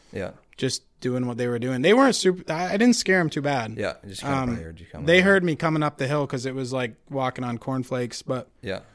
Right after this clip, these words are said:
Speaker 1: So when you turned back, you got off those does, you turned back, gave him an hour, went up his track. What was he, was he, did, is he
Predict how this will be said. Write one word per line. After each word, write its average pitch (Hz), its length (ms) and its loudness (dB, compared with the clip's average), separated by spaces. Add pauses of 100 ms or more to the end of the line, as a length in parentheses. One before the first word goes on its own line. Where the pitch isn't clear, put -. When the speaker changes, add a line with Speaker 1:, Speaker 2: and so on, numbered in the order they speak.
Speaker 1:
So 113 160 -6
when 113 80 -2
you 104 60 -6
turned 123 260 -4
back, 113 260 2
you 110 60 -6
got 117 100 2
off 110 140 -2
those 113 160 -2
does, 107 240 0
you - 20 -14
turned 104 240 -6
back, 98 320 -4
gave 101 140 -8
him 101 60 -8
an 98 80 -8
hour, 98 300 -6 (360)
went 107 140 -4
up - 120 -4
his 110 160 -2
track. 92 380 -4
What 110 80 -2
was 104 140 -4
he, 98 140 -6
was 87 120 -8
he, 101 180 -6 (160)
did, 95 140 -10
is - 100 -12
he 101 240 -8